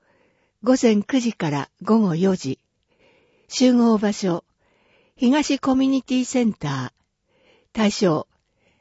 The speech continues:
小学四年から中学三年生で、昆虫や水生生物、環境問題などに関心のある人。定員二十人、先着順。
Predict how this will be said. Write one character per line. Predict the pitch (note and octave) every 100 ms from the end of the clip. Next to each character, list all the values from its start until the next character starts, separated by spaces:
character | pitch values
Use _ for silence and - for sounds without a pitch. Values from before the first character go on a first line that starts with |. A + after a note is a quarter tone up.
| _ _ _ _
小 | - C#4+
学 | D4+ F#3+ C4+
四 | B3+ B3+
年 | C4+ A#3
か | - E3
ら | D#3+ -
中 | C4 B3+
学 | G#3 G3
三 | E3+ A3 A3
年 | A3 G3+
生 | - C#3
で、 | B2+ A2 - _ _ _ _ _ _ _ -
昆 | G#3+
虫 | A#3 B3+ A#3
や | A#3 A#3
水 | B3 B3
生 | - B3+ A#3+
生 | B3+ B3
物、 | F#3+ D#3+ D3+ - - _ _ _ -
環 | C4+ C#4+
境 | D4 C#4
問 | C#4 C#4+ C#4
題 | A3+
な | F#3 D#3+
ど | C#3+
に | D3 D3+ _ _ _
関 | G3 G#3+
心 | B3 B3 A#3
の | G#3+ G3+
あ | F#3
る | D#3
人。 | - - C3+ - _ _ _ _ _ _ _ _ _ _ _ _ _ _
定 | B3+ B3+
員 | B3 A#3 G#3 -
二 | G#3+
十 | G3+ B3+ G#3
人、 | C3+ - _ _ _ -
先 | G#3+ G3
着 | G3+ F#3 E3+
順。 | D#3+ C#3+